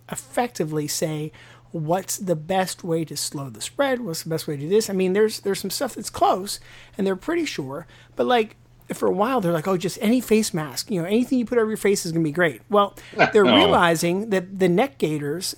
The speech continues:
Speaker 1: that people were like, "Oh, this is great, I can just pull it down real easy, it's comfortable, it's, it's stylish,"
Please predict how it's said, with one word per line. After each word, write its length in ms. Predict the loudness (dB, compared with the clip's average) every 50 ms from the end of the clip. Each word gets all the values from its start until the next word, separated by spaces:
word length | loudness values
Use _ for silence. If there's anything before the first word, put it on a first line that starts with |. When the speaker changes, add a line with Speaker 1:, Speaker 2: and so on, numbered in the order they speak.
| -8 -4
Speaker 1:
that 240 | -2 -2 -2 -4 -4
people 280 | -6 -4 -4 -2 -2
were 100 | -2 -2
like, 160 | -2 -2 -6 -6
"Oh, 140 | -6 -6 -6
this 180 | -6 -6 -8
is 60 | -10 -8
great, 240 | -6 -6 -4 -4
I 40 | -6
can 120 | -6 -8 -10
just 180 | -12 -14 -16
pull 140 | -14 -14 -10
it 60 | -6
down 260 | -4 -4 -2 -2 -2
real 100 | -4 -4
easy, 360 | -2 -2 -2 -2 -2 -2 -4 -4
it's 100 | -6 -6
comfortable, 460 | -4 -4 -4 -4 -4 -6 -6 -6 -8
it's, 160 | -8 -12 -14 -16
it's 140 | -12 -8 -8
stylish," 640 | -8 -8 -8 -6 -4 -2 0 0 -2 -2 -4 -8